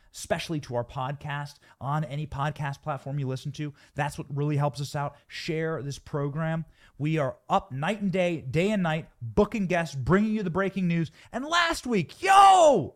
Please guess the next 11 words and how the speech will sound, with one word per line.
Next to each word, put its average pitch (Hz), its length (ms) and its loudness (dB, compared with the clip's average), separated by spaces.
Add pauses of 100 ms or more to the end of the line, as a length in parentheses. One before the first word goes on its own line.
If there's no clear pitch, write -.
Marjorie 311 380 6
Taylor 330 260 0
Greene 226 300 2
literally 247 260 0
walked 196 480 6
off 285 160 4
the 294 80 -12
steps - 280 -4
of 277 40 -10
the 302 60 -6
Capitol, 165 480 -4